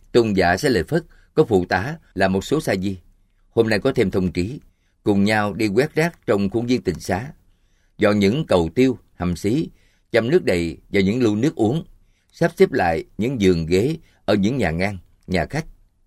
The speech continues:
Thu lượm những vật dụng đây đó quăng liền bừa bãi, dập tắt những đống than đang còn âm ỉ khói.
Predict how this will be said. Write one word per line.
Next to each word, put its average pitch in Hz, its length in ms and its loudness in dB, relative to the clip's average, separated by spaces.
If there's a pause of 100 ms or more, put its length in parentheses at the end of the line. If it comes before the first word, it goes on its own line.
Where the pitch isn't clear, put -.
(800)
Thu 147 120 2
lượm 92 320 4
những 123 140 0
vật 98 160 -2
dụng 82 300 0 (100)
đây 107 180 2
đó 101 340 0
quăng 120 160 0
liền 87 180 -2
bừa 87 120 0
bãi, 78 360 -4 (260)
dập 95 220 -2
tắt 165 180 -2 (100)
những 98 180 0
đống 123 160 0
than 90 300 -4 (260)
đang 123 160 0
còn 85 340 0
âm 107 160 -2
ỉ 80 180 -4
khói. 87 340 -8